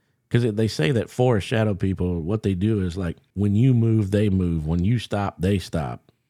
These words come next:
They just mimic everything you do, I guess, to maybe counteract the fact that, um, they're trying to, like, make sure that you, oh, I'm, I'm, basically what you're gonna say is you're gonna be like, "Okay, I'm looking at my own shadow," and you're gonna ignore 'em.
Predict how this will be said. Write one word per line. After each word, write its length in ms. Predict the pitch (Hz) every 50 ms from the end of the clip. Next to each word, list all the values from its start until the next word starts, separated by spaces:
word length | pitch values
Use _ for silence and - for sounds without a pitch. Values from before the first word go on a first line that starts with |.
| _ -
They 100 | 82 90
just 200 | 98 101 90 82
mimic 360 | 98 107 117 110 104 95 - -
everything 400 | 104 101 95 90 - 107 98 92
you 100 | 90 90
do, 220 | 92 101 95 90
I 80 | 85 92
guess, 260 | 92 110 123 120 -
to 160 | _ - 90
maybe 640 | 78 80 85 101 104 101 98 98 92 90 85 82 - _ -
counteract 640 | - 101 101 95 92 90 90 95 101 101 - -
the 80 | 95 87
fact 380 | - - 98 92 85 - -
that, 220 | - 90 87 80 - _ _ -
um, 520 | - 92 92 87 87 85 80 73 73 - - -
they're 100 | 95 92
trying 280 | 85 - 113 104 101 98
to, 200 | 92 87 82 - _ _ _ -
like, 280 | 98 92 87 80 _ _ _ _ _
make 320 | - 98 98 107 101 95 -
sure 340 | - - - 117 110 107 104
that 180 | 98 101 - -
you, 120 | 95 95 78
oh, 200 | 92 101 98 87
I'm, 240 | 101 113 110 107 110
I'm, 160 | 110 104 - _ _ _ _ _ _ _ _ _ _ _ -
basically 380 | 127 139 139 - 143 131 117 113
what 220 | 113 117 117 107
you're 100 | 113 113
gonna 180 | 117 107 98 92
say 260 | - - 110 110 104
is 160 | 95 90 87
you're 100 | 107 107
gonna 140 | 104 101 95
be 100 | 95 98
like, 240 | 95 95 90 85 - - -
"Okay, 340 | 107 107 - - 107 101
I'm 160 | 101 95 95 104
looking 240 | 113 107 - 101 101
at 120 | 98 82
my 160 | 92 92 87
own 200 | 90 90 87 82
shadow," 440 | 76 - - 101 90 87 90 85 82
and 80 | 82 92
you're 120 | 92 90
gonna 160 | 90 85 80 78
ignore 400 | 73 80 90 95 95 85 76 71
'em. 140 | 69 73